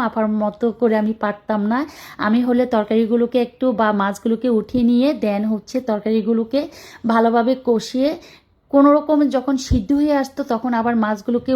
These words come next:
উপরে দিয়ে তারপরে হচ্ছে ঢেকে দিতাম। তো এক একজনের রান্নার স্টাইল এক এক রকম, আমি এটা সব সময় বলি, কারো রান্নার সাথে কারো রান্নার মিল হবে না, কারো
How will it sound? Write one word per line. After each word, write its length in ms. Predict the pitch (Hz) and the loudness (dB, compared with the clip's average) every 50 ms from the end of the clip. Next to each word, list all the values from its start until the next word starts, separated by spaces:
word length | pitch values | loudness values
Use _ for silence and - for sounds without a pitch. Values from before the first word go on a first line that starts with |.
| 240 220 | 0 0
উপরে 240 | - 240 240 233 240 190 | 0 0 0 0 0 0
দিয়ে 140 | 202 220 254 285 285 - | 0 -2 -2 -2 -2 -2
তারপরে 320 | - 220 220 - 240 240 247 240 | -4 -4 -4 -4 -4 -2 -2 -2
হচ্ছে 180 | 240 233 - 247 226 | -2 -4 -4 -4 -4
ঢেকে 220 | 214 190 185 - 208 170 | -4 -4 -4 -6 -4 -4
দিতাম। 240 | 175 170 170 202 202 202 - - - - - - - - - | -4 -4 -4 -6 -6 -6 -8 -12 -18 -20 -20 -20 -8 -2 2
তো 60 | 320 339 330 320 - - - _ - 262 | 2 4 4 4 2 -2 -4 _ -6 -6
এক 80 | 240 - 302 | -4 -4 -4
একজনের 340 | 285 247 294 311 285 302 294 262 | -6 -2 0 2 4 4 4 4
রান্নার 320 | 233 226 226 233 254 254 247 233 226 220 226 | 2 2 2 2 0 0 0 0 -2 -2 -6
স্টাইল 360 | - - - 247 247 254 254 240 226 | -8 -6 -2 -2 0 0 0 -2 -2
এক 80 | 220 226 254 | -2 -4 -6
এক 80 | 240 247 - 247 | -8 -6 -4 -4
রকম, 220 | 254 247 262 262 240 240 | -2 -2 -2 -2 0 0
আমি 100 | 226 220 226 220 | 0 0 0 0
এটা 120 | 233 233 226 - | -2 -4 -6 -4
সব 160 | - 233 226 226 - - | -2 -2 -2 -4 -6 -6
সময় 220 | - 233 240 247 226 208 | -4 -2 0 0 0 0
বলি, 200 | 233 226 220 262 285 - - - - - - - | 0 0 0 0 -2 -6 -12 -20 -20 -20 -8 -2
কারো 180 | - 226 226 240 247 254 | 0 2 2 2 2 2
রান্নার 280 | 247 247 254 254 247 247 | 2 2 0 0 -2 -2
সাথে 160 | 277 262 262 254 254 226 | -4 -6 -6 -4 -2 -2
কারো 140 | 214 214 226 226 | -2 0 0 0
রান্নার 240 | 233 226 226 233 233 214 | 0 0 2 2 2 2
মিল 140 | 214 220 214 226 240 | 2 0 -2 -2 -4
হবে 200 | 247 220 240 240 233 | -4 -2 0 0 2
না, 60 | 240 269 294 294 - - - - - - 240 | 0 0 -2 -4 -10 -20 -20 -20 -8 -2 0
কারো 180 | 226 220 233 | 0 2 2